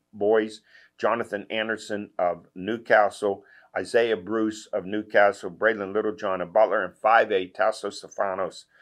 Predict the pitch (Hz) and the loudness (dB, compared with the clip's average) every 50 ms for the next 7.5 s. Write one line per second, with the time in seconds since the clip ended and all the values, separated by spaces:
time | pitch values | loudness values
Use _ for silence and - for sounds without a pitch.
0 | - _ _ - 87 85 82 95 104 107 110 110 110 107 107 - - _ _ _ | -20 _ _ -12 -10 -10 0 4 6 6 8 6 6 4 0 -8 -18 _ _ _
1 | _ - 92 87 - - 123 131 127 123 113 101 95 90 90 - 117 117 107 - | _ -14 -14 -14 -6 -2 -2 0 2 2 2 2 2 0 -2 -2 -2 -2 -2 -4
2 | 98 87 - 107 107 104 98 101 104 - _ _ _ _ _ _ _ 90 82 76 | -10 -10 0 4 6 6 6 4 0 -4 _ _ _ _ _ _ _ -12 -10 -2
3 | - 107 104 101 101 101 95 - - - 101 95 98 90 85 85 80 - 98 101 | 2 2 2 4 2 -2 -4 -6 -8 -8 -6 -6 -8 -8 -10 -12 -12 -10 -10 -8
4 | 101 101 101 101 101 - _ _ _ - - - _ _ _ - 95 95 95 95 | -8 -6 -6 -6 -8 -8 _ _ _ -20 -20 -20 _ _ _ -6 -6 -4 -4 -6
5 | 92 90 87 120 127 127 120 - - - - 113 110 - - 107 101 95 90 - | -8 -4 2 4 6 6 6 4 -2 -6 -8 -8 -6 -2 0 0 0 0 0 2
6 | 110 104 110 110 - 98 95 90 92 _ - - 131 131 123 113 104 - _ _ | 4 4 4 4 2 -4 -12 -12 -14 _ -4 -4 -2 -2 -2 -4 -6 -10 _ _
7 | _ - - - 113 104 104 101 101 | _ -18 -8 -4 -4 -4 -4 -6 -10